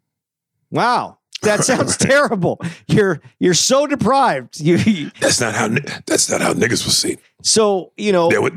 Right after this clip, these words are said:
Speaker 2: we had nigga doctors and inventors and lawyers and revolutionaries and entrepreneurs, and we were still seen as niggas.
Speaker 1: So, uh, that being said, as you articulately just, just put that together,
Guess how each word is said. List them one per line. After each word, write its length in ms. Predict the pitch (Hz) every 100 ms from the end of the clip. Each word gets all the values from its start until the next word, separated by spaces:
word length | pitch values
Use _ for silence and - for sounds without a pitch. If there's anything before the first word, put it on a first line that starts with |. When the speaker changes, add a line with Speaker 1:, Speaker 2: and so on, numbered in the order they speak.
| 139
Speaker 2:
we 140 | 117
had 180 | 123 107
nigga 200 | 98 95
doctors 420 | 87 92 78 - -
and 120 | 87
inventors 560 | 82 87 87 85 78 - - - -
and 180 | 95
lawyers 480 | 92 95 90 87 - - - - _ -
and 160 | 87
revolutionaries 760 | 87 85 87 107 101 90 87 -
and 100 | -
entrepreneurs, 640 | 87 82 - 85 95 87 - - -
and 100 | 82
we 80 | 92
were 100 | 78
still 260 | - -
seen 240 | - - -
as 120 | -
niggas. 320 | 95 90 - - _ -
Speaker 1:
So, 460 | - 160 147 - _ -
uh, 140 | 165
that 320 | 143 175 175
being 240 | 208 170 160
said, 560 | - 190 175 143 165 - -
as 240 | 135 120
you 220 | 147 143
articulately 720 | 139 147 147 - - 180 151 135
just, 240 | 127 131 143 127 104
just 180 | 139 -
put 160 | 175
that 200 | 151 131
together, 420 | 147 127 120 123